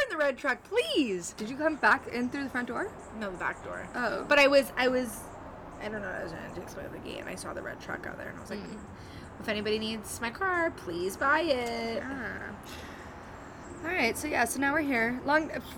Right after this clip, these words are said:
Speaker 2: yeah, I do, I agree. I think we do a pretty good job, and I think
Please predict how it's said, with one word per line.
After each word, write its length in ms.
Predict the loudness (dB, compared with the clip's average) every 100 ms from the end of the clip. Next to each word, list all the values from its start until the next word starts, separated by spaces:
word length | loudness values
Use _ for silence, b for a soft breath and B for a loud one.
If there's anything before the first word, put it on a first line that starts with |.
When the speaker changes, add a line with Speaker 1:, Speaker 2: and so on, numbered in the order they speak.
| -12 -12 -10 0
Speaker 2:
yeah, 280 | 4 4 2 B B 4
I 80 | 4
do, 240 | 6 6 6
I 100 | 4
agree. 380 | 4 4 4 4
I 40 |
think 200 | 2 0
we 60 | 2
do 100 | 2
a 60 |
pretty 200 | 4 2
good 180 | 4 6
job, 220 | 8 6
and 100 | 6
I 60 | 4
think 220 | 4 2